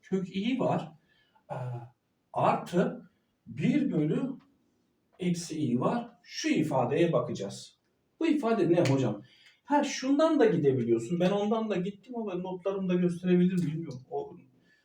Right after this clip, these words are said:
şu e üzeri i pi vardı, e, eksi birdi. Sonra i'ye götürmek için ne yaptık biz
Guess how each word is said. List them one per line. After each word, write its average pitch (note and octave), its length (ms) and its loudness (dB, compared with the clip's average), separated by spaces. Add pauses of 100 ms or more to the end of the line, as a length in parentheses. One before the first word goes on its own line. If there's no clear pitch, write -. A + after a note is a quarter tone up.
(120)
şu F3 400 -8
e F#3 220 2
üzeri F#3 480 -2
i F3+ 380 -2
pi G3 280 -4
vardı, G3+ 520 -2
e, D3 60 -4 (240)
eksi D#3 380 -4
birdi. F#3 460 -2 (840)
Sonra G#3 260 0
i'ye G#3+ 360 -2
götürmek A3 480 -2
için - 340 -8 (260)
ne F3+ 120 0
yaptık D#3 420 -2
biz C#3+ 180 -10